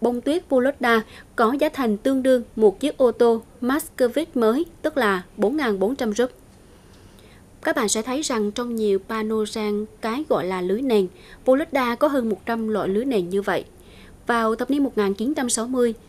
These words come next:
chủ đề về mùa đông, bông tuyết và rừng mùa đông trở nên phổ biến trong ngành sen. Đó là lý do tại sao sen Vologda thường được gọi là sương giá không tan.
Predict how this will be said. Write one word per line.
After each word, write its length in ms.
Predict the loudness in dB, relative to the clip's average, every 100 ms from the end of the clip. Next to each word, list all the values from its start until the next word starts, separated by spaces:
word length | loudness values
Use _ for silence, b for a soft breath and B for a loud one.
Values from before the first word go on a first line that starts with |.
| B B
chủ 100 | 0
đề 240 | 2 2 2
về 120 | 0
mùa 200 | 0 -2
đông, 240 | -2 -4 -6 -10 -6
bông 180 | -4
tuyết 240 | -2 -2 -2 -6
và 100 | -6
rừng 240 | -2 -2 0
mùa 100 | 0
đông 240 | -2 -4 -4
trở 120 | -4
nên 140 | -2
phổ 160 | -4 -2
biến 300 | -2 -2 -2
trong 180 | -2 -2
ngành 140 | -2
sen. 240 | -2 -2 -4 B B B -6
Đó 180 | -4 -2
là 100 | -2
lý 160 | -2
do 160 | -2 -4
tại 220 | -4 -6
sao 280 | -4 -2 -4 B B B -6
sen 220 | -4 -2
Vologda 560 | -2 -2 -2 -2 -2 -2
thường 140 | -2 0
được 180 | 0
gọi 220 | -2 -2 -4 -8
là 200 | -6 -4
sương 360 | -4 -4 -4 -4
giá 220 | -4 -8
không 220 | -6 -6 -4
tan. 160 | -4